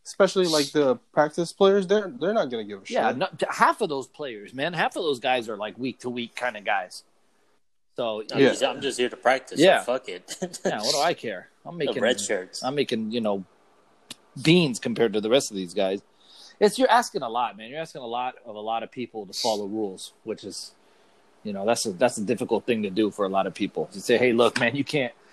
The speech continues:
Speaker 2: go do this, you can't go do that. You gotta adhere to this so we can get our season off." You know, half the people are not gonna adhere to those rules.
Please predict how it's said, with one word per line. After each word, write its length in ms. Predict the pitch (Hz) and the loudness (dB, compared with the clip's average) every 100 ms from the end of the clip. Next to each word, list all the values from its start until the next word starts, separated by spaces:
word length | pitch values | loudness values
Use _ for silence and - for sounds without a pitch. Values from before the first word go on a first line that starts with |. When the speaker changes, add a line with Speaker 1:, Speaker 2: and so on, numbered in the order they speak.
| - _ | -20 _
Speaker 2:
go 140 | 143 117 | 4 4
do 180 | 123 | 6
this, 280 | 127 147 139 | 8 6 4
you 60 | 127 | -2
can't 260 | 135 117 | -6 -6
go 100 | 110 | -4
do 200 | 107 110 | -4 -2
that. 340 | 113 143 143 135 | 2 4 4 2
You 80 | 120 | -2
gotta 300 | 110 110 113 | 0 0 -4
adhere 460 | 113 - 135 131 | -10 -4 0 0
to 140 | 120 107 | 0 -4
this 340 | 127 147 139 | -2 -2 -2
so 180 | - 135 | -6 -6
we 120 | 117 | -6
can 140 | - 120 | -8 -8
get 140 | 120 | -4
our 80 | 110 | -4
season 360 | - 143 117 104 | -2 -4 -2 -6
off." 320 | 95 - - _ - - - | -6 -8 -20 _ -14 -14 -10
You 120 | - 247 | -4 0
know, 140 | 127 | 2
half 220 | 135 123 | 0 -2
the 100 | 123 | -6
people 300 | - 131 120 | -6 -6 -4
are 100 | 110 | -6
not 140 | 104 101 | -6 -6
gonna 140 | 104 | -6
adhere 340 | 101 95 127 98 | -8 -6 -4 -4
to 80 | 95 | -6
those 220 | 92 95 | -10 -4
rules. 420 | 110 101 92 - | 0 0 -2 -12